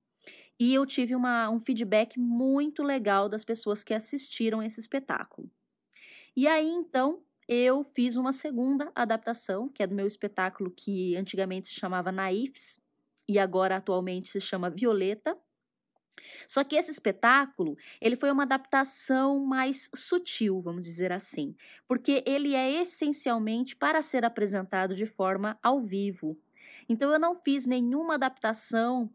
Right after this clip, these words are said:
pa-, para o formato online.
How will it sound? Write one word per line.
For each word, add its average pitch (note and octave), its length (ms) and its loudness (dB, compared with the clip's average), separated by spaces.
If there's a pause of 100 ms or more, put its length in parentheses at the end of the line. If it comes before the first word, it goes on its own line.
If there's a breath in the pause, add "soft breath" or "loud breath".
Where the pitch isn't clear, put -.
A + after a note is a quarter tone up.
pa-, A3+ 400 2
para B3 400 4
o B3 80 0
formato A3 720 -2 (540)
online. D#3 720 2